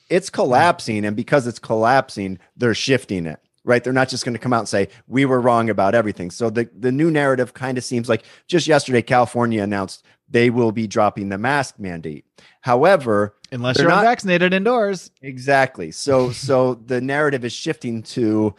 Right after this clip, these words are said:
Speaker 1: "Well, everything we did worked.
Speaker 2: Mm-hmm.
Speaker 1: covid is going away.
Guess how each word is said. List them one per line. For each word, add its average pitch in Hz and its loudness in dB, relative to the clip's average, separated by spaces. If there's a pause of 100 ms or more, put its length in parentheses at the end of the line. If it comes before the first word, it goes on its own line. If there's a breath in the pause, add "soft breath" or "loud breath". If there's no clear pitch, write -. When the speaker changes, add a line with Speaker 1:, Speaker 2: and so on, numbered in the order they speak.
(320 soft breath)
Speaker 1:
"Well, 117 4
everything 139 2
we 135 0
did 131 2
worked. 123 -2 (420)
Speaker 2:
Mm-hmm. 117 -8
Speaker 1:
covid 131 2
is 131 -6
going 131 -2
away. 113 -4